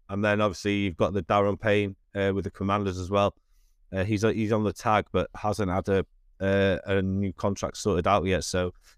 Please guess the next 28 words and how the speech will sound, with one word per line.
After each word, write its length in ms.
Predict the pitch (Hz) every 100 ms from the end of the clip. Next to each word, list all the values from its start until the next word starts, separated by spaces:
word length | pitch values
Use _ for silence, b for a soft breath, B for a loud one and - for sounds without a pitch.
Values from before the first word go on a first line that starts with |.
| -
if 100 | -
they 140 | 110
don't 180 | 104 92
get 140 | 98
something 320 | 90 95 - 95
sorted 320 | - 90 92
out 260 | 95 80
within 220 | 85 95 92
a 80 |
couple 260 | 82 98 92
of 60 | 92
weeks, 360 | 95 - - -
um, 500 | 92 90 85 87 82 _
he, 180 | 95 95
he 160 | 90 104
could 180 | - 101
be 120 | 98
on 80 | 90
the 60 | 87
trade 280 | - 98
block. 240 | - 90 -
So 100 | 95
that 120 | 95
would 80 | 85
be 120 | 90
interesting 400 | 87 90 - 90
as 120 | 85
well. 200 | 92 90